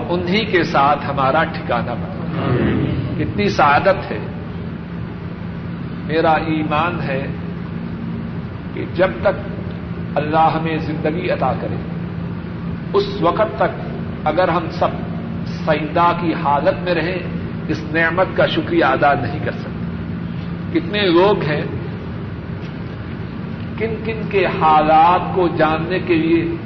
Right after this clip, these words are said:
Speaker 1: اپنی زندگیاں برباد کر رہے ہیں۔ کسی کا کوئی ہے،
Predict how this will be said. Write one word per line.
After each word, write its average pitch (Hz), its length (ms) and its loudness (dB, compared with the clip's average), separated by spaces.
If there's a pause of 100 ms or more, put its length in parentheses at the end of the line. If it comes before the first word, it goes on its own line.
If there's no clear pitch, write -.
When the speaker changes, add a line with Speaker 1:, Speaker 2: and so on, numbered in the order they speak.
(120)
Speaker 1:
اپنی 170 300 0
زندگیاں 165 540 0
برباد 143 340 2 (120)
کر 135 100 -2
رہے - 140 -4
ہیں۔ - 240 -6 (2500)
کسی 208 260 -2
کا 185 220 6
کوئی 208 400 6
ہے، 214 120 4